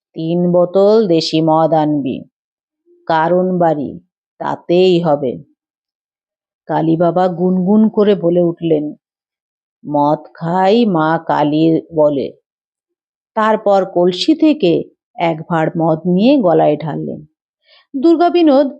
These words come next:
সেদিন খুশি হলো। কালী বাবা মদ চেয়েছেন, পুজো দেখার জন্য ডেকেছেন, এবার তিনি প্রসন্ন হবেন। উৎফুল্ল মনে দুর্গা বিনোদ সেদিন বাড়ি ফিরল। শনিবার সন্ধ্যায় এক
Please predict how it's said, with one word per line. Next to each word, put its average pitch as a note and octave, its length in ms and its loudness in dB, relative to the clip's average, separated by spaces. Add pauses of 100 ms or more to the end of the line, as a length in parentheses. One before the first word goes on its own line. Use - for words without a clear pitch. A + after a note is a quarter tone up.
সেদিন A#3 340 0
খুশি G3+ 380 -2
হলো। E3 360 -2 (1300)
কালী G3 300 -2
বাবা A3+ 240 2
মদ G#3+ 260 0 (120)
চেয়েছেন, F3+ 500 -2 (680)
পুজো F3+ 280 -4
দেখার F#3 360 0
জন্য G3 280 2
ডেকেছেন, F3+ 640 -2 (400)
এবার A#3 280 0 (100)
তিনি B3+ 420 2
প্রসন্ন F#3 460 0
হবেন। D#3+ 420 -2 (480)
উৎফুল্ল F#3 500 0
মনে F#3 440 0 (260)
দুর্গা F3+ 300 0
বিনোদ F#3 460 0
সেদিন E3+ 320 0
বাড়ি D#3 220 0
ফিরল। E3 440 -4 (580)
শনিবার G#3 480 0
সন্ধ্যায় G#3 720 0 (760)
এক F3 200 -2